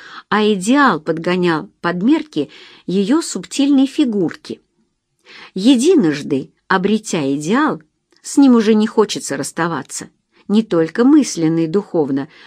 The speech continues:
но и телесно. Более того, им хочется обладать.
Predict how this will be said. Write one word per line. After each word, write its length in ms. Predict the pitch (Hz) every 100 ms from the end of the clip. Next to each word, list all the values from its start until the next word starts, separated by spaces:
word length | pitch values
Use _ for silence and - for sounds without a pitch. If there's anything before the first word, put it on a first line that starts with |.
| -
но 200 | 220 302
и 160 | 277 269
телесно. 800 | - 233 185 143 120 - 127 - _ _ _ _ _
Более 680 | 143 143 196 349 285 185 156
того, 420 | 156 160 147 120 - _ _ _ _ _ _ -
им 220 | 233 220
хочется 760 | - 247 240 226 - - 208 -
обладать. 880 | 202 196 208 226 214 226 - -